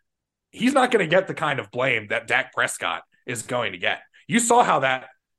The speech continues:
Cowboys-Eagles game ended a few weeks ago. Dallas was down on the goal line to score the game-winning touchdown, and they didn't end up doing it. A-, and all that fell back on Dak Prescott. Now,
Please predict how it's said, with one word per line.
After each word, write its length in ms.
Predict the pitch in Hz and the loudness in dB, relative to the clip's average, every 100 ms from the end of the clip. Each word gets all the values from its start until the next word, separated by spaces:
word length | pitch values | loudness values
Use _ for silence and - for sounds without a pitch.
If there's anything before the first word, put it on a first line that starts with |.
| _ _ _ _ _ - | _ _ _ _ _ -8
Cowboys-Eagles 1120 | 147 165 151 120 110 - _ - 170 143 117 | -2 -2 -2 -4 -6 -12 _ -8 -6 -4 -4
game 220 | 127 113 | -4 -2
ended 240 | 127 131 107 | -2 -4 -8
a 40 | |
few 180 | - 117 | -10 -8
weeks 240 | 135 143 | -8 -8
ago. 180 | 92 87 | -8 -6
Dallas 420 | - 123 254 269 | -2 0 0 -2
was 140 | 131 104 | -6 -6
down 300 | 110 127 175 | -2 0 2
on 140 | 156 | 0
the 60 | 127 | -2
goal 260 | 110 143 | 0 0
line 360 | 113 95 95 98 _ _ _ | 0 -2 -4 -8 _ _ _
to 80 | - | -6
score 300 | 139 - 175 | -2 4 4
the 80 | 147 | 4
game-winning 460 | 135 135 127 110 92 | 2 2 0 -4 -2
touchdown, 540 | 123 - - 76 85 | -2 -2 -4 -2 -2
and 120 | 104 | 0
they 80 | 120 | 2
didn't 200 | 135 143 | 2 2
end 160 | 127 107 | 2 0
up 140 | - | -2
doing 280 | 120 117 - | 0 0 -2
it. 160 | 85 - _ - - - | -8 -10 _ -20 -8 0
A-, 200 | - 160 | 2 4
and 140 | 165 | 6
all 320 | 156 202 202 | 8 10 10
that 320 | 185 196 156 - | 8 4 2 -2
fell 220 | - 156 | -2 2
back 280 | 160 139 147 | 4 2 2
on 160 | 143 135 | 0 0
Dak 260 | 113 110 | -2 -4
Prescott. 480 | 113 104 - - - _ _ _ _ _ _ _ _ _ _ _ _ | -6 -8 -8 -14 -16 _ _ _ _ _ _ _ _ _ _ _ _
Now, 340 | 151 165 147 | 2 2 2